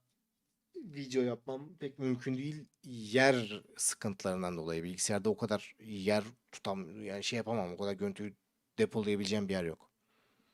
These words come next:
Abi kategori gelmeyince direkt en sevdiğin oyun yapıp kurtulacaktım bence.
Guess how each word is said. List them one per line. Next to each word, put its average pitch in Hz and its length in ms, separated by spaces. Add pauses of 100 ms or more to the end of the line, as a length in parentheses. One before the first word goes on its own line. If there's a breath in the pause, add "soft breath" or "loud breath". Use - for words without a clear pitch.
(1300 loud breath)
Abi 104 160
kategori 110 300
gelmeyince 110 280
direkt 110 160
en 107 40
sevdiğin 107 260
oyun 110 120
yapıp 101 240
kurtulacaktım 95 520
bence. 82 240